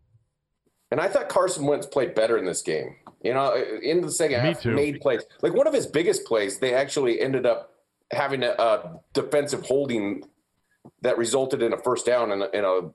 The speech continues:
Speaker 1: really a second and long situation or third and long.
Speaker 2: Right.
Speaker 1: Scrambles all around. He, he eludes Armstead, gets out of the pocket, makes a hell of a throw. Like, Wentz can make plays.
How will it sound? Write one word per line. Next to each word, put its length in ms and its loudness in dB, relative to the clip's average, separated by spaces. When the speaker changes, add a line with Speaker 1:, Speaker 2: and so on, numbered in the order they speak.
Speaker 1:
really 400 2
a 180 -4
second 480 -2
and 220 -2
long 340 0
situation 580 -2
or 120 -4
third 220 0
and 80 -4
long. 320 2
Speaker 2:
Right. 260 0
Speaker 1:
Scrambles 500 0
all 160 4
around. 220 2
He, 100 0
he 60 -2
eludes 480 2
Armstead, 600 2
gets 220 0
out 100 2
of 60 0
the 80 0
pocket, 480 -2
makes 160 -4
a 40 -4
hell 200 2
of 80 0
a 100 -2
throw. 440 0
Like, 140 -4
Wentz 280 2
can 200 -2
make 260 0
plays. 680 -2